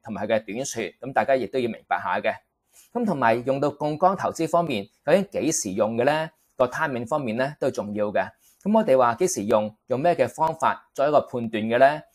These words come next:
噉我哋間亦都喺第三個話題呢，講下嘅。好啦，第四個話題好重要嘅，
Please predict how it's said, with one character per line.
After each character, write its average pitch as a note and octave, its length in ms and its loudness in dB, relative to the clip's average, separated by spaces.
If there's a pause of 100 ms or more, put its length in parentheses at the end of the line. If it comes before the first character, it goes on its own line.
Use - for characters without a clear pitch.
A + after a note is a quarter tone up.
(120)
噉 C3+ 100 -6
我 A#2+ 100 4
哋 A#2 80 0
間 C#3+ 180 0
亦 A#2+ 60 -4
都 C3+ 120 -2
喺 B2+ 120 2
第 A2 120 2
三 C3+ 240 0
個 A#2+ 80 4
話 G2+ 120 4
題 - 160 -6
呢， B2+ 240 0
講 A2 200 -2
下 G2+ 140 -2
嘅。 G2+ 160 -2 (640)
好 F#3+ 80 0
啦， F#3 100 6
第 D3+ 200 2
四 D3 160 0
個 D3+ 80 4
話 C#3 140 8
題 G2+ 340 -2
好 D#3+ 120 -4
重 B2 200 -2
要 A#2 120 2
嘅， A2+ 180 4